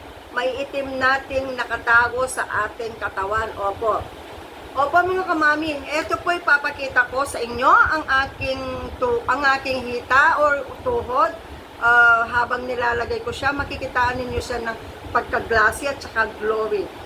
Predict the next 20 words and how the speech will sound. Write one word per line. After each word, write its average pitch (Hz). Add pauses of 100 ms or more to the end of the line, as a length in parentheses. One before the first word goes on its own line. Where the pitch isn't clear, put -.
(380)
Stay -
tuned, 415
mga 349
kamami! 359 (480)
Ayan, 254
mga 269
kamami, 240
papakita 208
ko 190
siya 185
sa 175
inyo, 196 (480)
yung 208 (180)
aking 185
tuhod 214
at 208 (120)
hita, 185 (440)
kung 392
gaano 392
niya 370